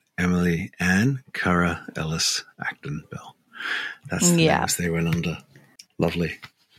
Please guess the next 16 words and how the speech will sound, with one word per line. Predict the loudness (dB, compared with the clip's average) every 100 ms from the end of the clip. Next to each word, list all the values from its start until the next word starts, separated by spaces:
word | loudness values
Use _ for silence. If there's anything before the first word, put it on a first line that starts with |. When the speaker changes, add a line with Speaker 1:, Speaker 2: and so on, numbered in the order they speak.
| _ _ _ _ _ _ -20 _ -20 -20 -20 -4 2
Speaker 2:
Uh, | 4 6 4 4
and | 2
we've | 4
got | 6
another | 6 6
one. | 6 6 4
So | 6 8 8 8
born | 8 8
in | 6
Paris | 4 6 6 4 2
in | 2 4
eighteen | 2 4 4 4
oh | 6 4
four, | 4 6 6 6
Amandine | 6 6 4 2 4 4 4 4
Lucille | 2 2 6 6 6